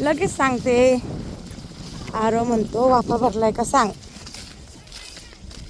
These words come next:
मला तिथपर्यंत जाऊ दे ना बाळा.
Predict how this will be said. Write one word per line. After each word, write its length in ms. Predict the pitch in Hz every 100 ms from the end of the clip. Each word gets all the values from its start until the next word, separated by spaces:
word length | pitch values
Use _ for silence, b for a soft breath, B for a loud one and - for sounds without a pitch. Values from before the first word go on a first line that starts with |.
| - - - - - - 349
मला 220 | 339 381
तिथपर्यंत 520 | 466 - - 453 403
जाऊ 300 | 403 440 453
दे 100 | 480
ना 80 | 453
बाळा. 420 | 381 339 294 277